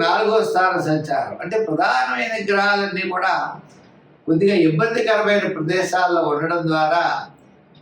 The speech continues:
కాస్త అసంతృప్తి, చికాకు, ప్రతి పని ఆలస్యం అవుతుంది. ఈ సామాన్యమైన వ్యవహారాలు, సామాన్యమైన పనులకు మాత్రం ఏ విధమైన ఇబ్బంది ఉండదు.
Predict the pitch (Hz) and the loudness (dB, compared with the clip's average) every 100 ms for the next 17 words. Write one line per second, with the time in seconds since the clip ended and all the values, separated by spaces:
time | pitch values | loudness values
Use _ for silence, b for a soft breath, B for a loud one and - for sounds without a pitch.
0 | - 135 135 - 160 135 - 185 180 170 | -4 -2 -2 -2 -4 -2 -2 -2 0 0
1 | 156 165 160 156 151 147 185 175 156 160 | 0 2 4 2 0 0 2 0 2 2
2 | 147 147 139 165 165 165 156 156 - 135 | 2 -2 -2 -2 -2 -2 0 -2 -2 0
3 | 135 156 - 143 - 127 131 127 104 - | 0 0 -4 -10 -6 -4 -4 -4 -8 -10
4 | - - - B B - 143 - 202 - | -16 -20 -20 B B -2 -2 0 2 2
5 | - 254 254 240 240 240 202 190 185 202 | 4 2 2 2 2 2 2 4 4 4
6 | 202 202 202 185 165 156 185 208 214 214 | 2 2 2 0 0 0 2 2 0 0
7 | 202 208 185 165 165 170 165 160 160 151 | -2 -2 -2 -2 -2 0 -2 -2 -2 -4
8 | 156 139 139 156 202 202 196 180 180 170 | -8 -4 0 2 2 0 -2 -4 -4 -4
9 | 160 147 - 147 143 190 202 196 160 | -6 -8 -8 -8 -4 -4 -4 -6 -8